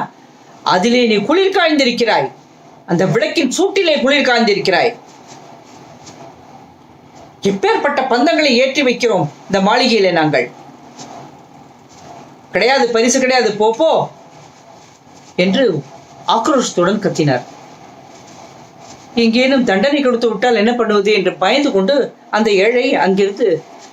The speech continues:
மிகுந்த துக்கத்துடன், மன வருத்தத்துடன் நகர்ந்து விட்டான். காவலர்கள் மன்னனுடைய இந்த கடுமையான சொல்லுக்காகவும் அந்த நடந்து கொண்ட விதத்துக்கும் வருத்தப்பட்டு கொண்டு உடனே சென்று பீர்பாலிடம் தெரிவித்தார்கள்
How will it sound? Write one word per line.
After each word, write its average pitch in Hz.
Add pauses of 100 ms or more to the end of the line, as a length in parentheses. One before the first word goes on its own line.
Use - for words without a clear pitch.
மிகுந்த 339
துக்கத்துடன், 226
மன 185
வருத்தத்துடன் 208 (1400)
நகர்ந்து 220
விட்டான். 147 (320)
காவலர்கள் 233 (220)
மன்னனுடைய 214
இந்த 160
கடுமையான 254 (320)
சொல்லுக்காகவும் 226 (840)
அந்த 190 (640)
நடந்து 311
கொண்ட 214
விதத்துக்கும் 240
வருத்தப்பட்டு 185
கொண்டு 190
உடனே 208
சென்று 226
பீர்பாலிடம் 202
தெரிவித்தார்கள் 156